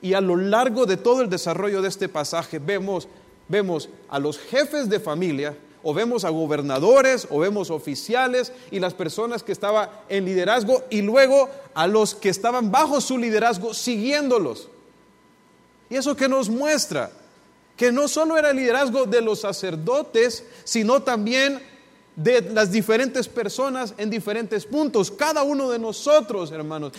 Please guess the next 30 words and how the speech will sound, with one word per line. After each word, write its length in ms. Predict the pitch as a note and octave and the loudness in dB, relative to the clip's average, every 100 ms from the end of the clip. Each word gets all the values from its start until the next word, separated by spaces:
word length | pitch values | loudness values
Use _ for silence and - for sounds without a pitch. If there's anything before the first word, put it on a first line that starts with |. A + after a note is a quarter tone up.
| - | -8
es, 360 | G3+ G#3+ - - - D#3+ F3+ - | -2 -2 -4 -16 -16 -14 -12 -6
somos 300 | A#3 A#3+ A#3 | -2 -2 -2
llamados 540 | G#3 G#3+ A#3+ C#4+ A#3 | -2 0 2 2 0
a 80 | G3 | -2
ser 200 | G#3+ A3+ | -2 -2
un 120 | A3 | -2
ejemplo 1040 | G3+ E3+ - B3+ D4 A#3 A3 A#3 D3+ - - - - - _ - | -4 -8 -6 -2 0 0 4 6 4 0 -14 -20 -20 -20 _ -6
para 260 | F#3 F#3 | -4 -2
ser, 320 | F3 F#3+ E3+ - | -4 -6 -6 -6
de 180 | F#3 | -6
servicio 680 | G3 F#3 E3 F3+ C#4+ - A#3 | -4 -4 -4 -2 0 0 0
al 100 | G3+ | 0
Señor. 460 | G3 F#3 G#3+ C4 A#3 - | 0 -2 0 0 -2 -4
¿Cómo 260 | D#4 E4+ C#4+ | 0 0 2
podemos 380 | C#4+ D4 C#4 | 2 2 0
esperar 960 | A#3+ A3+ - F#3 G3 G#3+ A#3+ C#3 - - | 0 -2 -4 -2 0 0 0 -2 -14 -14
que 140 | - B3 | -2 2
nuestras 440 | C4 A#3 A#3 A3 | 2 2 0 -2
familias, 600 | A3 G3+ G3+ B3+ C4+ A3+ | -2 -4 0 2 4 2
que 120 | G#3+ G3 | 2 0
nuestros 480 | G3 G3 F#3+ F3+ | 0 0 -4 -2
hijos 320 | C4+ C4+ A3+ - - | 0 0 -2 -4 -12
sirvan 600 | - B3 D4 C#4+ B3+ G#3 | -6 0 0 2 0 -2
a 100 | F#3+ | -2
Dios 300 | A3 C#4 - | 2 2 2
si 120 | A3+ | -2
nosotros 540 | G#3 - C4+ C4+ B3 | -4 2 2 2 -4
no 220 | A3 C4 C4+ | 0 2 2
lo 120 | B3 | 2
hacemos? 840 | A#3 - D4+ E4+ D4 G3 A2 | 0 0 0 2 -2 -2 -6